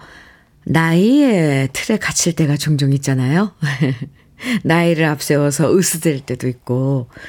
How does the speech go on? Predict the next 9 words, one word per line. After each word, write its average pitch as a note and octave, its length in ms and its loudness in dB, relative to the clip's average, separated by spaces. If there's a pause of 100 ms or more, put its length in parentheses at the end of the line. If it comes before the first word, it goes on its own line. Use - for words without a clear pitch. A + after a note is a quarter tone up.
(520)
나이 F#3+ 300 2
앞에서 A#3 400 0
괜히 F#3 540 2
기죽을 F#3 420 -2
때도 C#3 280 -2
있는데요. C3 720 -4 (920)
나이와 G#3 520 2
상관없이 G#3+ 1120 0
항상 G#3+ 600 0